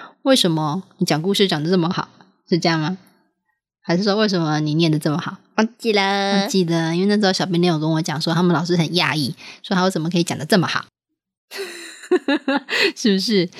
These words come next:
Speaker 1: 但是小编妞很害羞。
Speaker 2: 嗯。
Speaker 1: 你们班有同学知道你在录 Podcast 吗？
Speaker 2: 没有。
Speaker 1: 没有，对呀。好，其实我们 Podcast 很少中断啦，除了中间那，那段时期真的是休得比较长之外，其他几乎都没有。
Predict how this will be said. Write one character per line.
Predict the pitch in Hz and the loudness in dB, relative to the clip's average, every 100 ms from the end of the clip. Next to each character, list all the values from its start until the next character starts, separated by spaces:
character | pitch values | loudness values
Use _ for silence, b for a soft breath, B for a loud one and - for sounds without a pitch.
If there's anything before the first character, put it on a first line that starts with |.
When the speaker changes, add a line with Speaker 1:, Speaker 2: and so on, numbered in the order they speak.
| B B | B B
Speaker 1:
但 | 240 | -2
是 | 240 | 0
小 | 220 | 0
编 | 175 190 | 0 0
妞 | 185 | 0
很 | 160 | -2
害 | - 160 | -2 0
羞。 | - 147 | 0 0
Speaker 2:
嗯。 | 160 | 0
Speaker 1:
你 | |
们 | 170 190 | 0 0
班 | 208 | 0
有 | 180 | 2
同 | 180 160 | 0 0
学 | 156 | 0
知 | 170 | 2
道 | 175 | 2
你 | 160 | 2
在 | 156 | 2
录 | 165 | 0
Podcast | 165 156 160 - 156 | 0 0 -2 -2 -2
吗？ | 147 147 165 190 _ _ _ _ _ | -2 -2 -4 -6 _ _ _ _ _
Speaker 2:
没 | 196 220 | -4 0
有。 | 202 156 170 196 214 | 2 0 0 0 0
Speaker 1:
没 | 180 226 | 2 2
有， | 254 175 170 170 226 - | 2 0 0 0 -2 0
对 | 214 196 | 0 2
呀。 | 180 175 170 170 190 B B | 2 2 2 2 0 B B
好， | - | -8
其 | 160 220 | -2 0
实 | |
我 | 247 | 2
们 | 202 | 0
Podcast | 214 214 214 185 | 0 0 0 0
很 | 156 175 | 0 0
少 | 139 | -2
中 | 143 139 147 | -2 -4 -2
断 | 165 | 0
啦， | 147 127 | 0 -4
除 | 170 | -2
了 | 175 | 0
中 | 208 226 | 0 0
间 | 226 220 | 2 2
那， | 208 196 _ | 2 -2 _
那 | 214 | -2
段 | 202 190 | 2 2
时 | 175 | 0
期 | 156 156 | -2 0
真 | 170 | 2
的 | 165 | 2
是 | 165 165 165 170 B B | 2 2 2 -2 B B
休 | - 190 | -2 0
得 | |
比 | 190 | 0
较 | 185 165 | 0 0
长 | - 147 147 | 0 -2 -2
之 | - 165 | -2 0
外， | 170 156 160 | 2 2 0
其 | - | -2
他 | 160 180 185 b b b - | 0 0 -2 b b b -4
几 | 202 | -2
乎 | 190 196 | 0 2
都 | 196 | 2
没 | 175 135 | 0 -2
有。 | 139 | -6